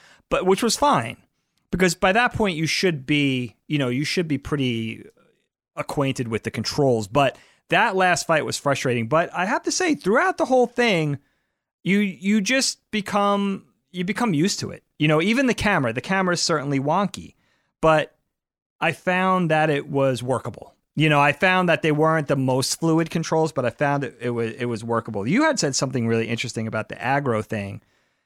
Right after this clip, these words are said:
and I was worried about this because I heard about it before I even played it, and I thought it was a very interesting idea to have this sort of horse character.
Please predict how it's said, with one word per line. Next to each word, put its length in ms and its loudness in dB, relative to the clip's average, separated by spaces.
and 100 0
I 100 4
was 180 4
worried 240 4
about 200 0
this 160 -8
because 240 0
I 80 2
heard 260 0
about 280 2
it 100 -2
before 360 0
I 60 2
even 180 -4
played 400 -2
it, 120 -6
and 100 -6
I 60 -4
thought 180 0
it 40 0
was 140 -2
a 40 0
very 260 0
interesting 420 -4
idea 520 0
to 80 -2
have 320 0
this 160 -4
sort 260 -2
of 80 -4
horse 340 -4
character. 500 -4